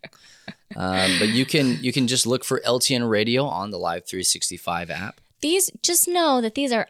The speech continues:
Speaker 1: our recommendations and not the recommendations of any algorithms. So
Speaker 2: Absolutely. Yeah, you
Speaker 1: you
Speaker 2: should
Speaker 1: can
Speaker 2: definitely do it.
Speaker 1: actually argue that we are fighting the man.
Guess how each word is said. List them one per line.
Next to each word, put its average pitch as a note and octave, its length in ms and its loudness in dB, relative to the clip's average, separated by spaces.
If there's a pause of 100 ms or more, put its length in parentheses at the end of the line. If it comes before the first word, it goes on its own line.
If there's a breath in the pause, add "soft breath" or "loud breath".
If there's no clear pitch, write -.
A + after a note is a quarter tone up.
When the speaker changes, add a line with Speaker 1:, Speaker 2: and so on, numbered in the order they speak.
Speaker 1:
our G#3+ 280 6
recommendations E3+ 1040 0
and F#3+ 140 4
not G3 280 4
the B3+ 100 2
recommendations F#3 880 2
of D#3+ 160 -2
any D#3+ 260 0
algorithms. B2+ 680 -6
So D3 720 2
Speaker 2:
Absolutely. E2 680 0
Yeah, F2 120 2
you E2+ 80 0
Speaker 1:
you F#2 60 2
Speaker 2:
should G#3+ 180 2
Speaker 1:
can B3 120 4
Speaker 2:
definitely A3 300 2
do - 60 0
it. - 40 2
Speaker 1:
actually G#3 540 2 (580)
argue F#3 680 2
that F3+ 180 0
we F#3+ 220 2
are E3 140 0
fighting D3+ 400 -4
the D3 60 -8
man. E3 320 -10